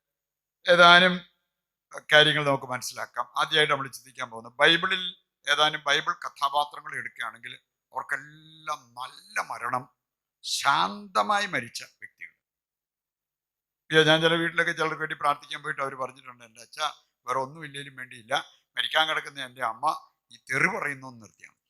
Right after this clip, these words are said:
മരിക്കാൻ പോകുന്ന അവർക്കും അറിയാം, മരിക്കാറായി,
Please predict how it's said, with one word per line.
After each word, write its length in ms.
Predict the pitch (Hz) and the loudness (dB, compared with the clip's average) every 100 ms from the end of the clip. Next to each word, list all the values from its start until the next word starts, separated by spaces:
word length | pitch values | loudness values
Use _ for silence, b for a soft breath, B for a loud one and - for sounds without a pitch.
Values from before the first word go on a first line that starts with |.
| _ _ _ _ _ _ _ _ _ _ _ _ _ _ _ _ _ _ _ _ _ _ _ _ _ _ _ _ _ _ _ | _ _ _ _ _ _ _ _ _ _ _ _ _ _ _ _ _ _ _ _ _ _ _ _ _ _ _ _ _ _ _
മരിക്കാൻ 420 | 117 127 127 202 220 | -4 -4 0 -2 0
പോകുന്ന 220 | 233 226 | -2 -2
അവർക്കും 280 | 180 180 196 | -8 -8 -12
അറിയാം, 240 | 135 110 | -12 -10
മരിക്കാറായി, 640 | 117 131 208 214 180 196 | -8 -2 0 0 -2 -8